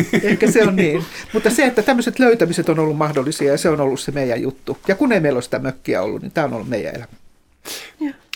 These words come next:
Speaker 1: Päivi, sä oletettavasti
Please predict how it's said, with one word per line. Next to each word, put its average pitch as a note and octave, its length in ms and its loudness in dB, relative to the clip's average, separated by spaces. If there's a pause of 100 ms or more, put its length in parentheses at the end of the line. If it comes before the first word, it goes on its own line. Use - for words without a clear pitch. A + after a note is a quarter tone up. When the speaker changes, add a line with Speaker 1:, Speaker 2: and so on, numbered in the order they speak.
(220)
Speaker 1:
Päivi, D#3+ 360 0 (320)
sä F#3 260 2 (300)
oletettavasti A2+ 920 0